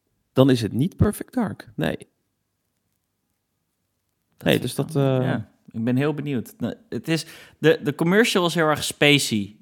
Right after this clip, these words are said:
Speaker 2: eh, en shit.
Speaker 1: Ja.
Speaker 2: <laughs> Ik, ik kan
Speaker 1: Nou,
Speaker 2: het niet
Speaker 1: op het
Speaker 2: uitleggen. Je moet het eigenlijk gewoon checken.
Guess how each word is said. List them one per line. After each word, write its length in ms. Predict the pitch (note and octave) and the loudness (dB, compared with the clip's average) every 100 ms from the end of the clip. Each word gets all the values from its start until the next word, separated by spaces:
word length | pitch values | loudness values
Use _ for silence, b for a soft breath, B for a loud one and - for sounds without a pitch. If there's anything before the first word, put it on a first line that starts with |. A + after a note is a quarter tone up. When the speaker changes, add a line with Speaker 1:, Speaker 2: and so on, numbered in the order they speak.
| _ | _
Speaker 2:
eh, 680 | - A2 G#2 G2+ F#2 C#2+ C#2 - - | -8 -4 -4 -4 -6 -6 -10 -12 -20
en 360 | - G#2+ G#2 G#2 _ _ _ | -12 -8 -8 -12 _ _ _
shit. 420 | - - G2+ - - - | -14 -10 -10 -10 -8 4
Speaker 1:
Ja. 120 | - - | 4 4
Speaker 2:
<laughs> 40 | - - - - | -8 -14 -8 2
Ik, 180 | A#3+ | 2
ik 140 | - - | 0 -10
kan 100 | E3 | 4
Speaker 1:
Nou, 160 | - | 6
Speaker 2:
het 100 | G3+ | 6
niet 100 | G3+ | 6
Speaker 1:
op 60 | F3+ | 6
het 80 | F3 | 6
Speaker 2:
uitleggen. 420 | F#3 E3+ D3 C3 | 6 6 4 2
Je 80 | D3 | 4
moet 140 | F#3 | 4
het 80 | F3+ | 4
eigenlijk 400 | C#3+ E3 D#3+ D3+ | 4 2 2 -2
gewoon 260 | - C#3 C3 | 2 2 2
checken. 360 | A#2 A#2 - | -2 -4 -8